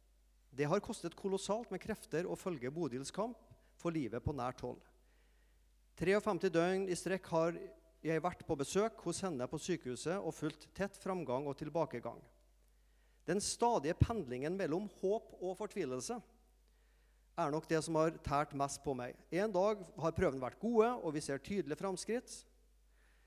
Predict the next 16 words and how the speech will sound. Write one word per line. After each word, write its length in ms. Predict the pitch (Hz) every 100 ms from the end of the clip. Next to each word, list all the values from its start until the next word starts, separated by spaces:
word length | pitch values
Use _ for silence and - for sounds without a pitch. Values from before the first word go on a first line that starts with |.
| _ _ _ -
Men 160 | 151 202
allerede 380 | 214 165 165 185
neste 280 | 208 - 185
dag 260 | 160 170
er 160 | 151 156
situasjonen 580 | 190 - 135 143 131 139
totalt 460 | 170 - 139 147
omsnudd, 560 | - 147 117 - 120 113
og 80 | 131
sorg 320 | - 208 202
og 80 | 185
fortvilelse 640 | 196 202 151 120 117 160
senker 400 | - 190 - 117
seg 380 | - 135 135 151
over 240 | 147 120 131
oss. 180 | 127